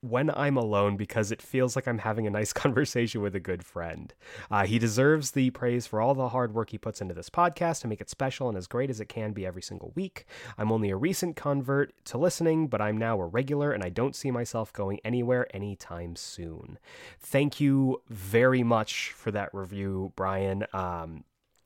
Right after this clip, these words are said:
I am, uh, just super humbled and grateful for you writing that in. Uh,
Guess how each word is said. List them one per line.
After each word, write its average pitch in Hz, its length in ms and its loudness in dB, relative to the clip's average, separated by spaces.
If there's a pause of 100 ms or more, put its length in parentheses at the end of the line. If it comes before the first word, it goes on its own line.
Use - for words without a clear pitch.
(140)
I 117 220 6
am, 110 340 0 (400)
uh, 95 260 -4 (420)
just - 440 -2 (220)
super 120 540 2
humbled 90 380 -4
and 90 160 -8
grateful 95 420 -4
for - 180 -10
you 92 540 -8
writing 95 460 -4
that 92 200 -6
in. 95 320 -6 (360)
Uh, 95 320 -4